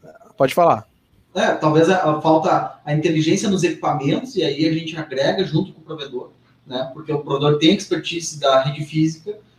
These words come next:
Speaker 2: e os equipamentos pra atender a rede P O L, atender sistemas proprietários, que nem o pessoal tá falando ali, ambiente de segurança,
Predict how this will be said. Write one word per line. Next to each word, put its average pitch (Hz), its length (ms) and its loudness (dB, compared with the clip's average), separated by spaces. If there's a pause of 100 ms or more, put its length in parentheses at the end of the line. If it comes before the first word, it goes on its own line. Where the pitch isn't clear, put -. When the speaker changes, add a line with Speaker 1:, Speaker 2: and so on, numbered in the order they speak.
(160)
Speaker 2:
e 180 80 2
os 180 80 4
equipamentos 170 680 4
pra 165 280 0
atender 160 420 4
a 156 80 6
rede 156 180 2
P - 100 -6
O 135 120 2
L, 160 200 4
atender 135 300 -2
sistemas 139 400 -4
proprietários, 123 600 -4
que 135 100 -18
nem 120 80 -4
o 123 40 -6
pessoal 120 260 -10
tá - 120 -12
falando 120 340 -4
ali, 151 480 -2 (220)
ambiente 123 320 0
de 151 60 -6
segurança, 123 680 -4